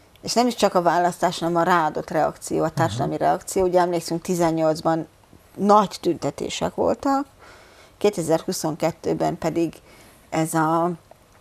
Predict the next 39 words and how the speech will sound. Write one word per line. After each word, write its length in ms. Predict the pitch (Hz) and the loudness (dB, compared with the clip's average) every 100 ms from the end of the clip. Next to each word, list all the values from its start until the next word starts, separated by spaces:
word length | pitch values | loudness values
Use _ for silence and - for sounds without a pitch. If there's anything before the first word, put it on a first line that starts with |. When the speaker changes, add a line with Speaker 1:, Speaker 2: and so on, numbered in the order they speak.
| - | -16
Speaker 1:
a 100 | - | -8
beletörődés. 840 | 180 180 160 - 175 160 160 180 - | -4 -2 -2 -4 -2 -2 -2 -6 -8
Tehát 200 | - - | -10 -2
jó. 240 | 160 156 - - | -2 -2 -8 -10
Tehát 300 | - 226 233 | -2 6 6
akkor 200 | 240 262 | 8 6
tényleg 360 | 254 381 220 165 | 6 4 4 2
ki 120 | - | 0
lehetett 380 | 180 170 180 165 | 0 0 -2 -4
volna 260 | 180 170 175 | -2 0 0
írni, 280 | 175 165 | -2 -2
hogy 140 | 175 160 | -4 -6
akkor 280 | 156 - 156 | -8 -8 -8
e-, 140 | 135 - | -8 -10
itt 120 | - | -14
fogunk, 340 | - 160 160 | -12 -10 -4
ebben 240 | - 175 170 | -2 0 -2
fogunk 380 | - 165 160 - | -4 -10 -8 -6
élni. 440 | - - 73 170 - - - - | -4 -4 -6 -10 -14 -20 -20 -6
Hogy 120 | 202 | -4
tudomásul 760 | - 269 214 185 165 165 175 170 | 2 4 4 4 -2 -2 0 2
vette 540 | 170 160 - 160 156 - | 4 2 0 0 0 0
a 120 | 165 | 0
nem, 400 | 170 208 185 170 | 2 4 2 0
az 160 | - 180 | 0 2
a 80 | 175 | 2
nem 200 | 208 170 | 2 0
három 400 | 175 180 165 165 | 0 2 2 0
millió, 300 | 190 220 208 | 0 0 0
hogy 160 | 208 | 0
akkor 260 | 180 - 170 | -2 0 0
ez 220 | 175 165 | 0 0
van. 260 | 160 147 - - _ _ _ - - - - - | -2 -4 -6 -18 _ _ _ -20 -20 -20 -20 -6
Mert 280 | 196 214 - | 2 4 6
nem 420 | 247 240 196 175 - _ _ _ - | 6 6 4 -6 -12 _ _ _ -6
sikerült 720 | - 208 - 190 180 180 - | -2 0 4 4 4 2 2
összerakni 840 | 208 - - 180 175 - 190 185 - | 2 2 0 2 2 0 -4 -4 0
azt 480 | 190 180 - - - | 2 2 0 -6 0
a 340 | 165 160 160 | 2 2 -2